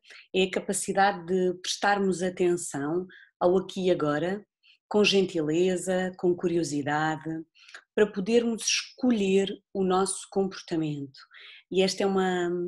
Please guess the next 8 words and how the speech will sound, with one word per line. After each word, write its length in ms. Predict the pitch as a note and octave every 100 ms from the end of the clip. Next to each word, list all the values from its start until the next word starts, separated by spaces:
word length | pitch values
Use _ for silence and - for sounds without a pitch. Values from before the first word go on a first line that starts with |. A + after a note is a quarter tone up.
| -
uma, 460 | F3 E3 E3+ E3 -
talvez 360 | D#3+ D#3 E3+ F3
uma 260 | E3+ D#3+
palavra-chave, 920 | E3 E3 D#3+ E3 E3+ - D3 C#3 C3+
a 40 | C#3
questão 480 | - - E3 E3 E3 - - -
da 140 | E3 F3+
escolha. 840 | F3+ - - F3+ E3+ D3+ C#3+ C#3+